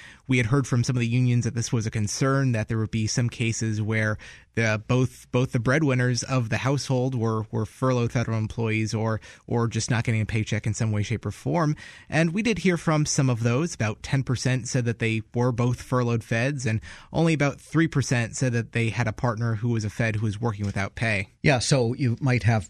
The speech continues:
Speaker 2: people in two different agencies, one funded, one unfunded, and then somebody becomes the breadwinner. And communications during the shutdown. We heard a lot that for people that were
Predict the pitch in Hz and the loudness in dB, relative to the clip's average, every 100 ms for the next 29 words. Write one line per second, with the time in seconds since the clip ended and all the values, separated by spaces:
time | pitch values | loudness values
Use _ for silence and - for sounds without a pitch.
0 | _ 131 117 110 113 - 107 92 127 110 | _ 0 2 -2 -2 -2 -2 2 2 2
1 | 113 110 120 113 98 - 107 95 104 104 | 2 4 4 2 0 0 0 2 2 2
2 | 95 - 123 113 110 101 104 92 90 127 | 2 2 2 4 2 2 2 0 0 2
3 | 120 98 98 - 92 90 101 107 101 98 | 2 2 0 -2 -2 -4 0 2 2 0
4 | 101 - - 131 110 104 98 113 113 104 | -4 -8 -2 2 2 0 -2 0 2 2
5 | 92 131 107 139 156 101 80 90 - 156 | 2 2 6 4 4 -2 -4 -6 2 2
6 | - - - 202 190 - 202 - 92 - | 2 -10 2 4 6 6 4 4 0 -4
7 | - 104 85 - 87 98 82 104 151 117 | -2 -2 -2 -2 -2 0 -4 0 2 2
8 | 107 127 135 - 95 - - 120 - 143 | 2 0 0 -4 -4 -8 -2 -2 2 2
9 | 117 107 107 120 104 92 | 2 0 0 -2 -2 -2